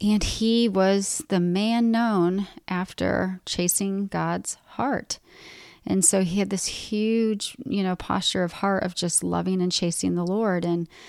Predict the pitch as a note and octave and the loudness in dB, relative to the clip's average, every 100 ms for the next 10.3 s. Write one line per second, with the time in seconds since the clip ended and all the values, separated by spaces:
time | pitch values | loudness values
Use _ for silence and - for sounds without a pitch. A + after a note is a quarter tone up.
0 | - - - _ F#3+ A#3+ - C4 A#3 G#3 | -20 -20 -20 _ 2 2 2 0 2 2
1 | F#3 G3 F3 B3+ - - - - - _ | 4 4 6 4 4 2 -6 -14 -20 _
2 | - F#3+ F3 F#3 F#3 F3+ F#3+ F3+ D#3 E3+ | -8 -2 2 2 2 2 2 2 0 2
3 | G3+ E3+ - E3 - - - _ - F3 | 2 2 -2 -8 -12 -20 -20 _ -2 0
4 | E3+ - F#3 F3+ F3 - _ - E3 D#3+ | 0 -2 0 0 -2 -8 _ -4 -2 0
5 | F3 E3+ - - E3+ - - F#3 - - | -2 -4 -6 -4 -2 -2 -2 -2 -4 -8
6 | - - - _ F3 F3 F3+ F3 F3 F3 | -20 -20 -20 _ -2 0 2 0 0 0
7 | F3+ F3 E3+ - - F3+ E3+ - F3 F3+ | 0 0 -2 -6 -12 -8 -6 -6 -8 -10
8 | - _ _ _ _ F#3 F3+ F3+ F#3+ F3+ | -14 _ _ _ _ -4 0 2 2 2
9 | E3+ E3+ E3+ F#3 E3+ - - - F#3 F3 | 0 -2 -4 -2 -2 -2 -8 -6 -2 0
10 | E3 E3 | 0 0